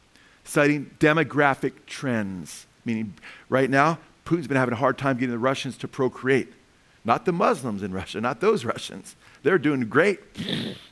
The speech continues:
According to experts, Russia, uh, the Mu-, the Muslim, Muslim population in Russia will increase to thirty percent in a decade and a half, said Ravil, uh, Ganudin, and I might be butchering his name there,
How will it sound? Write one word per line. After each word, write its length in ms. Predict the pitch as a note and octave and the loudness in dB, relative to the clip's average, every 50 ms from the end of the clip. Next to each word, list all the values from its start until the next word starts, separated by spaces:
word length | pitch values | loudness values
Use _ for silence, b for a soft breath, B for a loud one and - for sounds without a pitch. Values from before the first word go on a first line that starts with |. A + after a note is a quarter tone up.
| B B B B B B B | B B B B B B B
According 380 | C3+ - - F3+ G3 G3+ A3 | -6 -2 2 4 4 4 4
to 140 | G3+ G3+ - | 4 4 4
experts, 520 | G3+ G#3 - - - D3 B2+ B2+ B2+ - B B B B B - | 2 2 2 -4 0 0 0 0 -2 -8 B B B B B 2
Russia, 640 | B2 D#3 F3+ G3 F#3+ - - D3+ C3 C#3+ D#3 C#3+ - B B B B B - | 2 4 4 4 2 2 2 2 2 2 0 -2 -6 B B B B B 0
uh, 300 | A#2+ A#2+ A#2 A2+ A#2 A#2+ A#2 _ _ _ - - C3 - - | 2 2 2 0 -2 -6 -12 _ _ _ -10 -8 -6 -4 -2
the 100 | C3 A#2 | -2 0
Mu-, 180 | A2+ C#3 D#3+ | 2 2 2
the 140 | E3+ - F3 | 2 2 0
Muslim, 280 | C3+ D#3+ D#3+ - C#3 - - | 0 0 0 -2 -6 -4 -2
Muslim 300 | C3+ C3+ C3 D3 D#3 A#2+ | -2 -2 0 -2 -8 -4
population 480 | C#3 C3+ C3+ C#3+ C#3 D3+ D#3 - D#3 | -2 -2 -2 0 0 0 -2 -2 -2
in 60 | C#3+ A#2+ | 0 2
Russia 340 | A#2 G#2 G2+ - A#2+ A2 - B B B B | 2 2 0 -2 -6 -6 -8 B B B B
will 120 | C3 C3+ | 2 2
increase 440 | C#3+ C3+ - - - F3 F#3+ F3+ - | 2 2 -2 -2 0 2 2 0 -2
to 100 | - D#3 | -4 -8
thirty 320 | B2+ - - E3 F3 G3 A3+ | -6 0 2 2 2 2 2
percent 400 | - F#3+ D#3 - D#3+ D3+ C#3 G#2+ | -2 -4 -2 0 0 -2 -2 0
in 60 | C3+ | -2
a 80 | B2+ A#2 | -2 -2
decade 400 | F#2+ - E3 E3 D#3 - F3 D#3+ | 0 0 0 0 2 0 0 0
and 80 | D3+ D3 | 2 2
a 40 | C#3+ | 2
half, 260 | F3 E3+ D3 C3 - B B B B B | 4 4 4 2 0 B B B B B
said 380 | - - D#3 D3+ D3 C#3 A#2 B B B B | -4 2 4 4 4 4 2 B B B B
Ravil, 640 | - C3 C3+ C3 B2+ A2+ D#3+ F#3+ G3 F#3 F#3 E3+ C#3 - - _ _ _ B B B B B B B | 2 2 4 4 4 6 6 6 6 6 4 2 0 -6 -18 _ _ _ B B B B B B B
uh, 180 | - C3 C3 C3 | 0 2 2 2
Ganudin, 600 | A#2 C3+ C3+ D#3+ F#3+ G3 D#3 C#3+ A2+ G2 F#2+ F#2+ B B B | 2 2 4 4 4 4 4 2 2 0 -4 -8 B B B
and 100 | - G2 | -4 -2
I 120 | G2+ A2 G#2 - - _ - | -2 -2 -4 -8 -18 _ -2
might 180 | C3 B2+ B2+ | 0 0 0
be 120 | - B2 A2+ | 0 -2 0
butchering 320 | - C3 C3 - C3+ B2+ | 0 0 0 0 -2 -4
his 120 | A#2 G#2 | -4 -2
name 200 | G2 A#2+ A#2 A2 | -2 -2 0 0
there, 220 | A2 G#2+ G#2+ A2+ | 0 -2 -2 -4